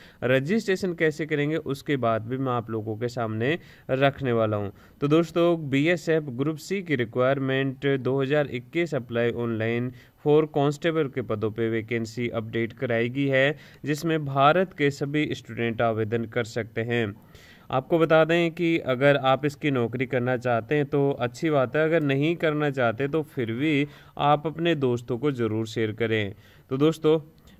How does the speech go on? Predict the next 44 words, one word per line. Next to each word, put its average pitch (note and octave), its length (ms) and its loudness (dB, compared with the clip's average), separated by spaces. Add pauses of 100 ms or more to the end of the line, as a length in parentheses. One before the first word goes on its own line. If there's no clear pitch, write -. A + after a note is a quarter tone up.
मैं C#3 140 4
आपसे D3 440 4
एक A2 100 0
बात A2+ 320 0
कहूँगा, C3+ 360 2
अगर B2 340 0
आपको B2 280 2
पसंद C#3+ 440 0
आए C3+ 180 4
तो C#3 180 0
अच्छी B2 280 -2
लगे C3+ 300 0
तो D3 100 -4
अच्छा, B2+ 440 -2 (220)
अ, A#2 460 0
उसे B2+ 180 -4
करना, C#3+ 460 0 (320)
अगर D#3 200 2
ना D3 320 4
अच्छी D#3 260 -2
लगे D#3 280 0
तो D3 220 0
भी C#3 120 2
मत A#2+ 220 -2
करना, G2+ 340 -4
क्योंकि C#3 500 -2 (280)
आप C#3+ 220 -2
लोगों D3 260 0
के D#3 120 -4
लिए D#3 100 2
एक D3+ 140 -6
छोटी E3+ 360 -6
सी D3 160 -6
सूचना B2 420 -4
है। B2 180 0
सूचना C#3 460 -4
के C3 120 -6
साथ A2 220 -4
मैं A2 180 -6
वीडियो A2 300 -4
की A2+ 120 -8
शुरुआत A2 520 -4
करूँगा। C3+ 360 -2 (440)
अगर E3 480 4